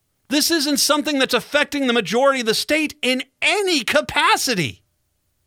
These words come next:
That's not me saying that.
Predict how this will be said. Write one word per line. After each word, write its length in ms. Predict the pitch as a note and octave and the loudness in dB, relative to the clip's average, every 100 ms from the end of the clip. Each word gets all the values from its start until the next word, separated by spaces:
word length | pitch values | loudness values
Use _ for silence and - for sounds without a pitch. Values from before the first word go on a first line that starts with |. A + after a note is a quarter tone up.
| _ _ _ _ _ _ _ _ - | _ _ _ _ _ _ _ _ 0
That's 280 | D#4 A4 - | 2 2 0
not 220 | E4+ D#4+ | 0 2
me 220 | C#4+ D4+ | 0 0
saying 400 | - D#4 G#4+ G#4+ | 0 0 0 2
that. 280 | B3 A3 | 2 0